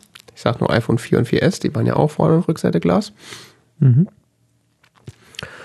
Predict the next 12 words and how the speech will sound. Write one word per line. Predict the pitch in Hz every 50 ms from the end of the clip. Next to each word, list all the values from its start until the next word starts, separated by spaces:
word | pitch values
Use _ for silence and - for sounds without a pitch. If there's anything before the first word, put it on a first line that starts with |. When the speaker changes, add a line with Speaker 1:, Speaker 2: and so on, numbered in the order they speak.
| - - - -
Speaker 1:
Und | - 147 147 143 160 -
ein | - 139 135 139
iPhone | - - 104 131 - 135 123 117
zehn, | - - 120 127 131 147 185 202 208 208 - - - - - 139
äh, | 131 135 135 139 143 -
in | - 135 139 139 147 139
neuem | 135 123 127 143 143 139
Design, | 139 135 127 123 123 127 131 139 143 143 139
ohne | - - 127 131 131 127 131
Home-Button, | 131 135 135 131 131 127 123 - 135 127 127 131 131 180 147
mit | 131 131 - - - - - - -
Edge-to-Edge-Display | 123 123 - - - - - - - - - 127 127 - - - 131 120 117 117 120 127